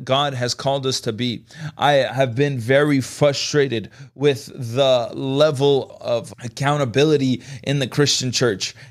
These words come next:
even in, uh, uh, America as a whole, not even just in the Christianity realm. I've been very frustrated with the level of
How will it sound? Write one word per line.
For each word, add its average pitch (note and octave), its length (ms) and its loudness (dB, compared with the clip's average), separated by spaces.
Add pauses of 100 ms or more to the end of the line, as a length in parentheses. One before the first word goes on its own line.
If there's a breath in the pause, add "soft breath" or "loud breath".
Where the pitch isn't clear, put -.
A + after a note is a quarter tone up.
even E3 320 2
in, D3+ 440 -2
uh, C#3 300 0
uh, B2 240 0
America C3 720 2
as A#2+ 160 2
a G#2+ 80 0
whole, A#2 460 0
not B2 240 0
even D3 300 0
just C3 280 -2
in B2+ 100 -2
the A2+ 100 -4
Christianity B2 880 -2
realm. G#2+ 280 -4 (300 loud breath)
I've C3 140 2
been C3+ 200 0 (420)
very C#3+ 560 2
frustrated B2+ 840 0 (280 loud breath)
with C3+ 440 0
the C3+ 100 -2
level C3 500 2
of C3 280 -2